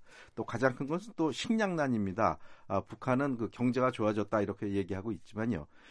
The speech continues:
유엔에 따르면 북한에는 그 전체 인구의 그 육십육 퍼센트에 해당되는 천만 명 이상이 그 만성적인 식량난을 겪고 있고요.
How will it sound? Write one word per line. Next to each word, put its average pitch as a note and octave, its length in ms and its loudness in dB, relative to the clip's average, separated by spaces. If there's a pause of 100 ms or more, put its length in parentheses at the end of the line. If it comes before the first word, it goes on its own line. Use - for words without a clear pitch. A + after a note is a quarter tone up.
(180)
유엔에 C3+ 380 6
따르면 C3 320 0
북한에는 C3 520 -2
그 G#2 240 -2
전체 A#2+ 420 -2
인구의 A2+ 360 0
그 F#2+ 260 -2
육십육 G#2 760 -6
퍼센트에 G#2+ 420 -2
해당되는 F#2 500 -2 (220)
천만 F3 400 2
명 G3 180 0
이상이 C#3+ 420 -2
그 B2 160 -4
만성적인 A2 720 0
식량난을 A2+ 800 -4
겪고 - 280 -8
있고요. E2 280 -8